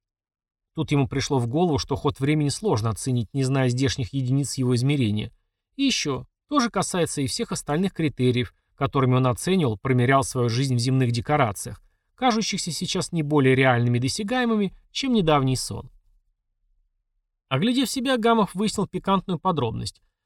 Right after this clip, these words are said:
Он практически голый, если не считать какой-то забрызганной вином и соусом тряпки,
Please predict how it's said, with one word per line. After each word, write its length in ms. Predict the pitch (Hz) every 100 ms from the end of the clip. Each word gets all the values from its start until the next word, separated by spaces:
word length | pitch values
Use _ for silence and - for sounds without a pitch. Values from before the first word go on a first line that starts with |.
| _
Он 120 | 254
практически 520 | 247 240 - 233 - 196
голый, 420 | 143 156 156 139
если 240 | 139 -
не 60 | 143
считать 240 | - 170
какой-то 280 | 156 156 139
забрызганной 560 | 139 131 147 135 135 131
вином 380 | 127 143 170
и 80 | -
соусом 500 | - - 151 - 151
тряпки, 500 | - 160 113 - 120